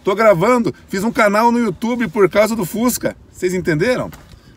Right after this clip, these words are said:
Outras vantagens, não paga I P V A, não paga I P T U, <laughs> não paga seguro, não paga prestação.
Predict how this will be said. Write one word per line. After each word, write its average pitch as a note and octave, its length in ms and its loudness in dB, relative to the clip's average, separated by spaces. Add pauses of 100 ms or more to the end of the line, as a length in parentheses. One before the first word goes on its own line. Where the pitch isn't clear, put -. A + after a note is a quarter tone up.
Outras G3+ 440 4
vantagens, D3 400 0
não D3 120 -4
paga F3+ 200 0
I - 20 -2
P F#3+ 140 -2
V C#3 120 -2
A, E3 200 2 (240)
não C3 100 -6
paga E3 220 2
I D#3+ 40 2
P F#3 140 0
T E3+ 120 2
U, D#3 140 0 (640)
<laughs> - 580 -8
não A2 60 -12
paga C#3 220 0
seguro, E3 440 -2
não C3 100 -2
paga C3+ 220 -4
prestação. D#3 600 -6